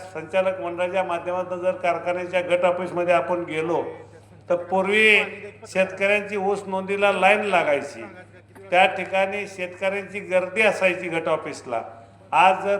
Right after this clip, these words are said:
तुम्ही या गे-, दोन तीन वर्षामध्ये बघितलं, तर गट ऑफिसमध्ये फक्त कर्मचाऱ्यांच्याच गाड्या लागलेल्या असतात, मोटरसायकली, आणि म्हणून या पद्धतीनं कारखाना आपला अडचणीत आलेला आहे. आणि या ठिकाणी या निवडणुकीला सामोरं जाताना आपण पाहिलं, खरं तर आमची सगळ्यांची पण इच्छा होती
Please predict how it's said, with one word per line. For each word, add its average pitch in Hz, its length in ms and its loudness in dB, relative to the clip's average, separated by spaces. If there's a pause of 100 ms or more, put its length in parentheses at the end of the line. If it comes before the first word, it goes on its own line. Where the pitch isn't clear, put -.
तुम्ही 185 220 -4
या 190 160 6
गे-, 185 160 -2
दोन 180 260 -4
तीन 185 140 -6
वर्षामध्ये 180 520 -2
बघितलं, 180 380 -6
तर 180 140 -4
गट 180 260 0
ऑफिसमध्ये 175 540 -4
फक्त 170 260 -6 (160)
कर्मचाऱ्यांच्याच 175 880 0
गाड्या 156 340 2
लागलेल्या 131 460 0
असतात, 131 280 -10
मोटरसायकली, 113 760 -10 (640)
आणि 156 140 -4
म्हणून 175 360 -2
या 185 200 6
पद्धतीनं 185 640 0
कारखाना 180 480 0
आपला 170 260 -2
अडचणीत 160 500 -2
आलेला 120 340 -2
आहे. 98 200 -14 (400)
आणि 160 200 -6
या 175 120 6
ठिकाणी 190 380 -2
या 185 200 8
निवडणुकीला 185 560 0
सामोरं 180 380 0
जाताना 185 380 0
आपण 185 240 0
पाहिलं, 180 480 2 (520)
खरं 170 100 -2
तर 180 120 2
आमची 175 280 0
सगळ्यांची 185 480 2
पण 202 200 -4
इच्छा 190 300 2
होती 180 340 4